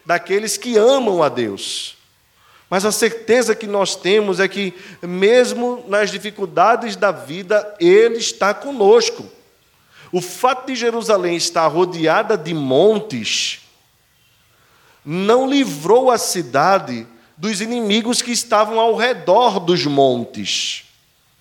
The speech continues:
E aqui eu quero deixar muito claro para os irmãos isso aqui, para que nós não criemos uma expectativa errada a respeito de Deus. O fato de nós sermos cristãos, o fato de nós crermos em Deus,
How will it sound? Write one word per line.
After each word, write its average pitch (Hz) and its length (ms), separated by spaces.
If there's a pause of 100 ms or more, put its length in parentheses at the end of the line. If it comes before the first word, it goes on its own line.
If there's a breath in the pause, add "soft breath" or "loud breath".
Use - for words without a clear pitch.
(800 soft breath)
E 180 100
aqui 208 200
eu 262 80
quero 233 260
deixar 202 320
muito 214 340
claro 196 360
para 202 140
os 180 120
irmãos 175 320
isso 196 180
aqui, 202 240
para 202 200
que 208 100
nós 196 360 (240 loud breath)
não 202 180
criemos 208 500
uma 208 120
expectativa 196 760
errada 175 380
a 202 40
respeito 170 400
de 139 80
Deus. 113 480 (640 soft breath)
O 190 100
fato 233 400
de 254 80
nós 240 220
sermos 196 360
cristãos, 185 640
o 175 60
fato 208 320
de 214 60
nós 220 200
crermos 190 420
em 165 140
Deus, 165 480